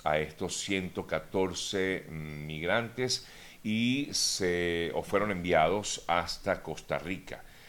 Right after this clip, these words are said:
De ellos, noventa son venezolanos, nueve haitianos, siete colombianos,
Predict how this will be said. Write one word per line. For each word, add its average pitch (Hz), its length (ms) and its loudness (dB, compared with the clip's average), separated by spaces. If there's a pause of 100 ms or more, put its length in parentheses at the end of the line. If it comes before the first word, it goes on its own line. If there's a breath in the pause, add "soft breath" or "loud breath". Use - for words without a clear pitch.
(120)
De 90 280 0
ellos, 120 540 0
noventa 95 800 -2
son 82 480 -6
venezolanos, 85 1000 -2
nueve 80 480 -2
haitianos, 87 720 -2
siete 71 240 -4
colombianos, 78 720 -4